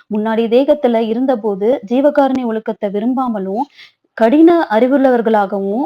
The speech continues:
துன்மார்க்கத்துல நடந்ததுனாலையும், ஜீவகாருண்ய ஒழுக்கம் மிகவும் வழங்காததுனால துஷ்ட பிறவிகளே பெருகினதுன்னு சொல்றாங்க. முன் தேகத்துல ஜீவகாரம் இல்லாத பாவ ஜீவர்கள் எல்லாம் அவங்கவங்க செய்த பாவ செய்கைக்கு தக்கபடி,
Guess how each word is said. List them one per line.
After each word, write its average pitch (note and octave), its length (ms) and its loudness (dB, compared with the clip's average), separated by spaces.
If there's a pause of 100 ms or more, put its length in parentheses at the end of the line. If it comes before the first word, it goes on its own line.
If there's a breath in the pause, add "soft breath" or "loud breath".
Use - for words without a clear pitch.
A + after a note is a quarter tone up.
(120)
துன்மார்க்கத்துல C#4+ 840 2
நடந்ததுனாலையும், A3+ 1000 -4 (2250 soft breath)
ஜீவகாருண்ய B3+ 560 0
ஒழுக்கம் A3+ 440 -4
மிகவும் C4 420 0
வழங்காததுனால A#3 760 -8 (400 soft breath)
துஷ்ட C4 380 -4
பிறவிகளே B3 500 0
பெருகினதுன்னு A#3+ 720 -4
சொல்றாங்க. G3 400 -8 (300)
முன் C4+ 260 2
தேகத்துல C#4 600 0
ஜீவகாரம் C4 520 -2
இல்லாத A3 340 -2
பாவ A#3 360 -4
ஜீவர்கள் G#3+ 420 -4
எல்லாம் F#3+ 340 -6 (320 soft breath)
அவங்கவங்க C4 480 -2
செய்த B3 300 -2
பாவ G#3+ 340 -2
செய்கைக்கு B3 440 -2
தக்கபடி, G#3 560 -6